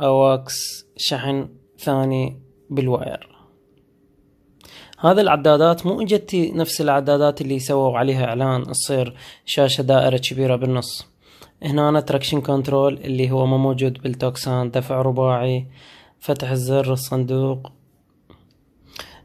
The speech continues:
هنا أنا التحكم بالجام أو النوافذ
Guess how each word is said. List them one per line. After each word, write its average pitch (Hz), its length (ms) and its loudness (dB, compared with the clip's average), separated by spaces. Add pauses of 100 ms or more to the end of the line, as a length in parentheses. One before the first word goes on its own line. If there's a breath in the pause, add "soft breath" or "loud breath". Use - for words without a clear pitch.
هنا 151 160 4
أنا 151 320 2
التحكم 131 1300 0
بالجام 131 1400 0
أو 123 320 -4 (720)
النوافذ 139 720 0